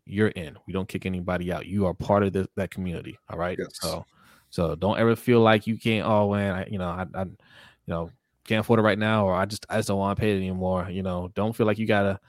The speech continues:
Speaker 1: you gotta disappear. You do not need to disappear. Once you're in, you're in. No questions asked, all right? Um,
Speaker 2: Hey, and everybody in the chat, I'm trying to get, uh, Hendo to agree to have one of the giveaways be a personalized poem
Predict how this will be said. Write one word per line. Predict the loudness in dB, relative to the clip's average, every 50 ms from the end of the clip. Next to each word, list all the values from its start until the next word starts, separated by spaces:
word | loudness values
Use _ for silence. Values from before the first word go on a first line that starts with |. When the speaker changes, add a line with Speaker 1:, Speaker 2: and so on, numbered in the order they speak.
| _ _ _
Speaker 1:
you | -4 -2
gotta | 0 0
disappear. | 0 -2 -4 -4 -2 -2 -2 -2 -4 -6 -10
You | -8 -6
do | -6 -4
not | -4 -4 -4
need | -4 -4
to | -6 -6
disappear. | -8 -8 -8 -8 -10 -8
Once | -6 -6 -4 -2
you're | -2 -2
in, | 0 0 0 0
you're | 0 0 -2
in. | -2 -4 -6 -8 -10 -16 _ _
No | -4 -2 -2
questions | 0 2 2 2 2 0 -2
asked, | -2 -2 -4 -6 -10 -14 _ _ _ _ _ _
all | -12 -8
right? | -6 -4 -6 -6 _ _ _ _ _ _ _ _ _ _ _ _ _ _ _ _ _ _ _ _ _ _ _ _ -20 -20 -20 -20 -20 _ -4
Um, | -2 0 0 2 0 0 2 4
Speaker 2:
Hey, | 6 6 6 4 4 4
and | 6 6 6 6
everybody | 6 8 8 8 8 8 8 6
in | 6 4
the | 2
chat, | 2 2 2 2 2 2 -2 -4
I'm | -4 -4 -4
trying | -4 -4 -2 2 2 4 4 4 4 2
to | 0
get, | 0 2 4 4 4 2 0 -4 -10 _ _ -4
uh, | -4 -2 -2 -2 -4
Hendo | -4 -4 -6 -4 -2 -2 -2 -2 -2 -4 -6 -10 _ _ _ _ _
to | -10 -6 -4 -4
agree | -4 -4 -6 -6 -4 -4 -2 -2 -2 -4 -6 -8 _ _ _ _ _ _ -8
to | -4 -2 0
have | 0 0 -2 -2
one | 0 0 2 2
of | 2 0 0
the | -4 -2
giveaways | -2 -2 -2 0 0 0 2 2 0 0 -2 -4
be | -4 -4 -2 -2 -2 -4 -4 -2
a | -2 0 2 2 2 2 0 0 -4 -8 _ -8
personalized | -4 -2 -2 -2 -2 -4 -4 -2 0 0 0 0 -2 -6 -10 -14 _
poem | -14 -4 -2 0 0 0 -2 -6 -10 -12